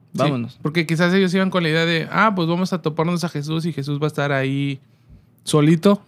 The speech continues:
Speaker 1: ¿no? O, o con poca gente, pero había una, una multitud, dice la Biblia que era una multitud, no sabemos cuántas personas, pero muy seguramente, como tú lo dices, o sea,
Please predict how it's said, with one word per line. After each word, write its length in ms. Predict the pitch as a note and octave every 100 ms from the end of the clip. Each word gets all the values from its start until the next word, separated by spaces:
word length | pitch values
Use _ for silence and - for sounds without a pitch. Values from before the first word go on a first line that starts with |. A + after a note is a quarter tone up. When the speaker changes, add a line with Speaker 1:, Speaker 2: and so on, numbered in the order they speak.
| _
Speaker 1:
¿no? 200 | D3 F3+ D#3+
O, 260 | D3+ C#3+
o 80 | C#3+
con 140 | D3
poca 200 | D3 D#3
gente, 300 | D#3 E3 F#3
pero 340 | D#3+ D3+ C3+ - _
había 260 | A#2 C#3+ D#3
una, 300 | F#3 D#3+ D3
una 180 | D#3+ F3+
multitud, 540 | D#3+ D3 - F3 F#3+
dice 200 | D#3 -
la 100 | C#3
Biblia 240 | D3 D3+ D3
que 60 |
era 80 | C#3+
una 120 | D3
multitud, 380 | D#3 C#3+ - D#3+
no 100 | D#3+
sabemos 360 | C#3 C3+ C3+ - - - - -
cuántas 280 | D3 D3+ C#3+
personas, 400 | C#3+ D3+ E3 G3 - _ _ -
pero 220 | C#3+ C#3+
muy 160 | C#3 C#3+
seguramente, 580 | E3+ E3 D#3+ D#3+ D#3 E3+
como 220 | D#3 C#3
tú 120 | D#3
lo 100 | D#3
dices, 160 | D3+ C#3+
o 20 |
sea, 220 | C3 A#2+